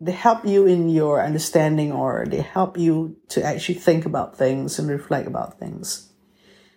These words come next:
Now, this project is small, but the next project is gonna be bigger and there'll be more, uh, the events are gonna be a bit more complicated, but it's less to do with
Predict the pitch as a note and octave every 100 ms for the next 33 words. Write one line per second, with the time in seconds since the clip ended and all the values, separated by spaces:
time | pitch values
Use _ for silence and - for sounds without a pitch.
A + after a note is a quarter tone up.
0 | _ _ A3 B3+ B3+ B3+ - _ - B3+
1 | C4 G#3+ G3 F#3 F#3 - B3+ B3+ A#3+ G#3+
2 | E3+ G3 G3+ G3 - F#3 F3+ E3+ F3 F3
3 | E3 E3+ E3+ A#3+ A3 A#3 A#3 A3+ - F#3
4 | F3+ F3+ E3+ E3 D#3+ D#3 D#3+ E3 F#3+ G#3+
5 | A3 G#3 - _ _ _ _ _ _ _
6 | - F3 E3 E3 D#3+ F3 D#3+ F3 F#3+ G3
7 | G3 - - F3 E3+ E3 D#3+ D#3 D#3 C3+
8 | D#3 D#3 D#3 C#3 - G#3 A#3 A#3 G#3 -
9 | G3+ F#3+ G3 F#3 E3+ F#3+ F#3+ G3+ - G#3
10 | G#3+ B3 C4 - - D#3+ F#3 F3 F3 F3